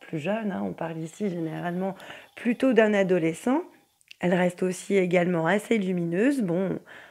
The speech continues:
on peut penser aussi à des déplacements, même si les valets sont lents, c'est vrai que lui, on a l'impression qu'il a l'air d'y aller beaucoup plus rapidement. On voit ici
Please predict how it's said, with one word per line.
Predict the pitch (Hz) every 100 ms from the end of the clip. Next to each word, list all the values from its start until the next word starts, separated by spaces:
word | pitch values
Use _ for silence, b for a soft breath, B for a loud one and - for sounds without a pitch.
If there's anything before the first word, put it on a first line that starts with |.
| B B _ _ _ -
on | 185
peut | 196
penser | 185 202 202 208
aussi | 196 180 - -
à | 208
des | 175 170
déplacements, | 180 180 170 - 247
même | 277 208 202
si | - 202
les | 196
valets | 190 190 208
sont | 185 196 190
lents, | 214 214
c'est | -
vrai | 175 202
que | 202 165
lui, | 175 196
on | 175 156
a |
l'impression | 151 147 175 156 220 202
qu'il | - 151
a | 156
l'air | 160 175
d'y | 156
aller | 147 156
beaucoup | 156 185 -
plus | - 156
rapidement. | 120 135 - 151 208 - B B B B -
On | 175
voit | 170 208 208
ici | 190 180 - 214 208